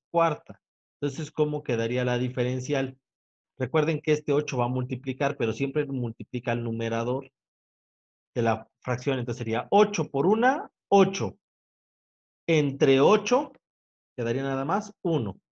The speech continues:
X, si teníamos ocho, le quito uno, ¿cuánto me queda?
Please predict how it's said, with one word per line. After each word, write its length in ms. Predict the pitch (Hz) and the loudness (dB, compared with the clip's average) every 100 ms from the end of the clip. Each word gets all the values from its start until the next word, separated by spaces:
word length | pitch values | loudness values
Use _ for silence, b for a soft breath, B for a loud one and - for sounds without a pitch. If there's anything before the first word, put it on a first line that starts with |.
| _ - | _ -2
X, 640 | 175 180 180 226 269 - _ _ _ _ _ _ _ _ | 2 2 0 -2 -2 -6 _ _ _ _ _ _ _ _
si 140 | - | -6
teníamos 560 | 139 143 156 175 175 170 | 0 2 4 4 2 2
ocho, 280 | 180 170 117 | -2 0 -4
le 120 | 113 | -4
quito 240 | 156 - | -4 -2
uno, 300 | 143 180 202 | 0 0 -2
¿cuánto 220 | 185 151 | -4 -4
me 120 | 139 127 | -4 -4
queda? 240 | 175 247 | -4 -4